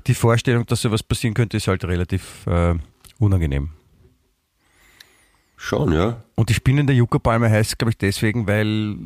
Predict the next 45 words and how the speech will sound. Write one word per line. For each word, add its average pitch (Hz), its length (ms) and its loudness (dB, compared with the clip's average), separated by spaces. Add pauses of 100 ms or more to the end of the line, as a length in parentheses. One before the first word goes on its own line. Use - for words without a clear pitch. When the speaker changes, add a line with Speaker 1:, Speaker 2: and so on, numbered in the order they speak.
(380)
Speaker 1:
irgendwelche 120 340 0
Leute 101 260 2
halt 107 140 2
so - 80 0
Yucca-Palmen 110 600 2
für 113 160 0
sich - 180 -2
zu 104 140 2
Hause, 110 180 0
weil 110 220 0
cool, 120 160 4
ah, 113 120 4
ich 120 120 2
habe 110 160 2
eine, 110 320 2 (340)
eine 117 140 2
tropische 104 340 0
Pflanze 95 340 0
bei 110 60 4
mir 113 140 0
zu 123 120 0
Hause 92 220 4
stehen 110 300 0
und, 113 160 -2
und 107 160 0
da, 92 140 2 (140)
da 95 140 2
hat 101 140 0
sich 117 160 0
halt 104 160 0
irgendeine 107 320 2
Spinne 123 320 2
eingenistet, 101 600 0
die 110 100 4
halt 101 160 0
dann 110 100 4
mitgereist 101 560 0
ist, 95 140 -2
von 95 260 2
wo 92 160 4
auch 85 80 0
immer 90 160 0
diese 92 220 -6
Palme 80 260 0
herkam. 92 440 0